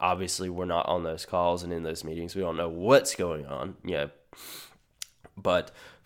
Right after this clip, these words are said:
that was very frustrating there for him, and he's gotta turn it around, because if he doesn't turn around soon, he may be on his way out here in another couple weeks.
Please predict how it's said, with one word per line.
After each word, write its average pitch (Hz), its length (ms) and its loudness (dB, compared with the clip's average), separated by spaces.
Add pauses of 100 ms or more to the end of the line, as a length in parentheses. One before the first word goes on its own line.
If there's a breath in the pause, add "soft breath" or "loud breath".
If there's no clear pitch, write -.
(200)
that 98 340 6 (100)
was 92 400 2 (200)
very 101 460 8
frustrating 90 680 0
there 87 200 4
for 110 140 -6
him, 95 240 0
and 90 160 0
he's 95 220 -4
gotta 95 280 6
turn 107 240 0
it 104 100 6
around, 92 520 4 (360 loud breath)
because 92 680 2 (100)
if 90 540 0
he 104 200 -8
doesn't 101 440 2
turn 101 200 2
around 95 440 4
soon, 107 560 2 (800 loud breath)
he 101 240 -6
may 98 200 6
be 95 180 0
on 90 160 4
his 92 320 -8
way 90 220 2
out 90 220 4
here 85 140 -4
in 82 80 -2
another 82 300 -6
couple 87 320 -4
weeks. - 480 -8